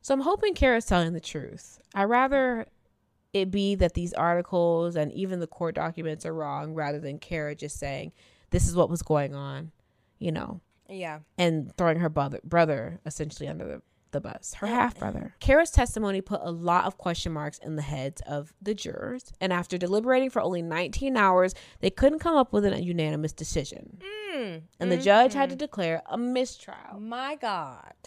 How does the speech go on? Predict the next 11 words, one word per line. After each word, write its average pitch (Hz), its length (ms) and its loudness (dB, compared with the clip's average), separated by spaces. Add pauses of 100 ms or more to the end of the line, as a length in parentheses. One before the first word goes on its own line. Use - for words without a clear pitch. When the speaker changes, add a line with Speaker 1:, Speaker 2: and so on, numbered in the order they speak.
Speaker 1:
Oh, 269 80 6
yeah. - 240 -2 (440)
Eight 277 200 6
jurors 214 340 4
voted 180 300 4
guilty 165 360 -2
while 156 200 0
four 156 340 4
voted 139 380 -2
to - 180 -4
acquit. - 380 -6